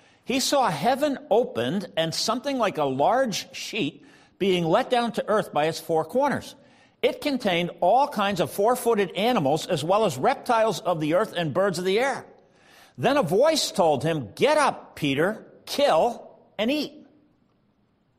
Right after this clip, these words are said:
The way to a man's heart is through his stomach. Okay? He was hungry. Um, now, verse fourteen, how does Peter respond?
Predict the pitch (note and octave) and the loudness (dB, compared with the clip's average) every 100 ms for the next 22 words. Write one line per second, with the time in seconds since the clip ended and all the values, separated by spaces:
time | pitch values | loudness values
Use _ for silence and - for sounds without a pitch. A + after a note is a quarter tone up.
0 | _ _ _ _ - C#3 C#3 C3+ B2+ C#3 | _ _ _ _ -8 -4 -2 0 0 -2
1 | C3 D3+ C3+ - - - B2 A#2 - C3 | -2 0 0 -2 -10 -8 -6 -6 -4 -4
2 | F#3 - - _ _ _ _ - C#3 A#3 | -4 -8 -20 _ _ _ _ -6 -6 -6
3 | - - _ _ _ - - C3+ A2 C3 | -12 -20 _ _ _ -18 -6 -4 -2 0
4 | C3 G3 A#3+ - _ _ _ _ - _ | 0 -2 -6 -14 _ _ _ _ -20 _
5 | _ _ - C3+ C3+ B2+ A#2 - _ _ | _ _ -2 0 2 0 -6 -18 _ _
6 | _ _ _ _ _ _ _ _ D3 C#3+ | _ _ _ _ _ _ _ _ -4 -2
7 | D#3+ D#3 F3+ D#3+ F3+ G#2+ A#2+ C#3+ C#3 - | -4 -4 -6 -6 -8 -10 -6 -6 -8 -8
8 | C#3+ A#2 A2 - D3+ G#2 D#2 | -6 -6 -8 -8 -8 -8 -12